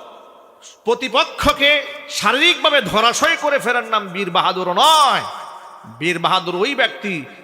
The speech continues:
যে প্রচণ্ড ক্রোধের সময় নিজেকে নিয়ন্ত্রণ করতে পারে। সুবহানাল্লাহ বলেন। এই যে জিহাদে যাওয়ার আগে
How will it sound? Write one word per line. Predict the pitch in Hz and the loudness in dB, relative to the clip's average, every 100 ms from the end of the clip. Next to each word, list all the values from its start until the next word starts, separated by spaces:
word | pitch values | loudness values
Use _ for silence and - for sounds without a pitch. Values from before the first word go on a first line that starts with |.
| - - | -20 -8
যে | 160 | -8
প্রচণ্ড | 139 - 294 370 359 311 | -4 -2 2 2 0 0
ক্রোধের | 285 196 214 233 | 0 0 2 2
সময় | - 196 190 | 2 0 0
নিজেকে | 180 180 170 | 0 -2 -4
নিয়ন্ত্রণ | 165 160 147 147 135 | -4 -4 -4 -6 -6
করতে | 127 - | -6 -6
পারে। | 107 107 - - | -8 -10 -14 -14
সুবহানাল্লাহ | - 170 143 165 127 110 | -4 0 2 0 -2 -6
বলেন। | 110 - - - - - - _ _ _ _ _ _ | -10 -14 -18 -20 -20 -20 -20 _ _ _ _ _ _
এই | 175 247 | 0 2
যে | 214 | 2
জিহাদে | 185 202 220 220 208 | 0 2 2 2 2
যাওয়ার | 202 190 | 2 4
আগে | 180 180 185 | 2 2 -2